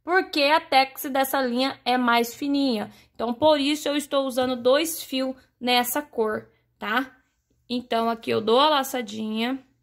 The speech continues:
e vou fazer aqui uma carreira de ponto baixo relevo. Yara, eu não sei fazer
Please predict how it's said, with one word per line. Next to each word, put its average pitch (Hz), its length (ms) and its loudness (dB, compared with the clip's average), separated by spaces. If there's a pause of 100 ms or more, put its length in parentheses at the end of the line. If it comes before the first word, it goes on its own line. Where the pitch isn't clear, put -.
(2000)
e 294 140 4
vou 285 320 2
fazer 254 400 0
aqui 262 400 -4
uma 339 360 0
carreira 277 560 2
de 269 180 -6
ponto 262 480 -2
baixo 233 580 -2
relevo. 226 760 0 (1400)
Yara, 226 340 2
eu 220 100 0
não 254 140 0
sei 254 280 -2
fazer 220 540 -6